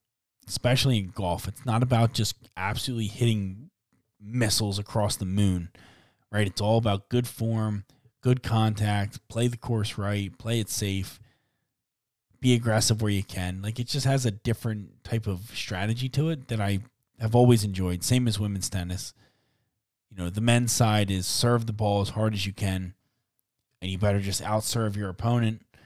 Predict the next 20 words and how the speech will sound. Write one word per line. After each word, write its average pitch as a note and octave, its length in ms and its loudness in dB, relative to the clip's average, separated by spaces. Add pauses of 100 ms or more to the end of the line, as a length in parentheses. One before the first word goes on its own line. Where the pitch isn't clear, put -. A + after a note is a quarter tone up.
(360)
and G2+ 120 -2
you'll F#2 140 2
win F#2+ 160 2
the F2+ 60 -2
match. G#2 640 0 (640)
Ladies G#2 380 2
isn't G2+ 320 0
quite F#2+ 460 -2
like D#2+ 240 -8
that. F2 240 -12
So, G2+ 260 0 (480)
anyway, G2 320 2
that, G#2+ 220 -8 (240)
it's - 100 -6
always G3 220 4
why C3 160 8
I've A#2 100 4
always A2 320 2 (220)
enjoyed A2 540 0 (840)
watching G2+ 560 -4